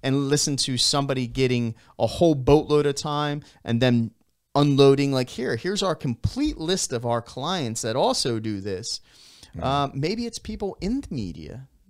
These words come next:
Speaker 1: that silence it. Never know. Never know.
Speaker 2: I don't know. What are you
Speaker 1: Speaking
Speaker 2: gonna
Speaker 1: of,
Speaker 2: do?
Speaker 1: yeah. <laughs>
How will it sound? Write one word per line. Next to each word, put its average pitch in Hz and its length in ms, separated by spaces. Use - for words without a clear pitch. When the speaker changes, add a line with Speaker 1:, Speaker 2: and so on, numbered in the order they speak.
Speaker 1:
that - 180
silence 98 460
it. - 120
Never 151 240
know. 139 320
Never 135 200
know. 104 280
Speaker 2:
I - 120
don't - 280
know. - 100
What 90 120
are - 40
you - 40
Speaker 1:
Speaking 156 180
Speaker 2:
gonna 104 160
Speaker 1:
of, 76 60
Speaker 2:
do? 185 60
Speaker 1:
yeah. 101 280
<laughs> - 0